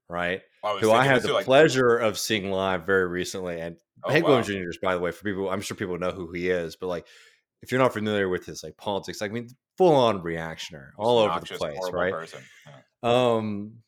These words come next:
Speaker 1: I will say, I like the music. The show was a great time. But the whole thing was, like, this guy was on stage, and the, you know, the, the au-, you know, it was a packed show right here in Austin.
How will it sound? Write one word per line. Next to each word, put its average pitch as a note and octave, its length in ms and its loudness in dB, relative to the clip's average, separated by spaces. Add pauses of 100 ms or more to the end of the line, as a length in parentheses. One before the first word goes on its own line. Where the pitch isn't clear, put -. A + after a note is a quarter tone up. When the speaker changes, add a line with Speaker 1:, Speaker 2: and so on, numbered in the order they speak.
(220)
Speaker 1:
I A2+ 100 4
will B2 160 4
say, F#2+ 400 0
I F#2 60 -6
like G#2+ 220 0
the G#2 80 -8
music. F#2+ 500 -4
The G2+ 60 -4
show B2+ 280 4
was G#2 120 0
a G#2+ 60 -6
great F#2+ 260 -2
time. E2+ 340 -6 (340)
But D3+ 140 6
the D3 100 4
whole F3+ 260 0
thing D3 360 0
was, G2 240 -4
like, E2 400 -6 (840)
this D#3 200 -4
guy F#3+ 140 2
was D#3+ 140 0
on A#2+ 160 0
stage, F2+ 680 -6
and G2 380 -8
the, G2 200 -6 (280)
you A2+ 160 -12
know, F2 100 -8
the, E2 520 -10 (180)
the G2 120 -10
au-, A#2 280 -2
you G#2 140 -10
know, E2+ 60 -10
it E2 40 -10
was D#2+ 100 -14
a E2+ 60 -18 (240)
packed - 420 -4
show D2+ 500 -6 (300)
right F2+ 240 -2
here F#2 180 -2
in E2+ 80 -4
Austin. D#2+ 520 -10